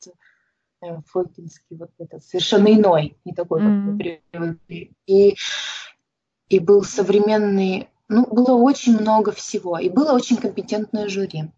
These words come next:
Speaker 1: И даже несмотря, был Александр Любашин,
Speaker 2: Мгм.
Speaker 1: вот, «Бай-бай балет», вот, насколько я знаю, но он вообще
Speaker 2: Мгм.
Speaker 1: исследователь танца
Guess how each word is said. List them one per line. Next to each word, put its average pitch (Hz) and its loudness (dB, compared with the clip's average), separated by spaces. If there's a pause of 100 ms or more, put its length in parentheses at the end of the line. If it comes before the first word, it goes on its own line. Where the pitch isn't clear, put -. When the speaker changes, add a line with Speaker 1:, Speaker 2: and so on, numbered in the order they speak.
Speaker 1:
И 190 -6
даже 247 4
несмотря, 220 2
был 202 0
Александр 190 -4
Любашин, 165 -6 (300)
Speaker 2:
Мгм. 208 0
Speaker 1:
вот, - -20 (100)
«Бай-бай 175 0
балет», 175 -6
вот, 165 -14
насколько - -14
я 165 -10
знаю, 165 -12
но 214 2
он 196 0
вообще 214 4
Speaker 2:
Мгм. 220 -4 (680)
Speaker 1:
исследователь 190 -4
танца 170 -6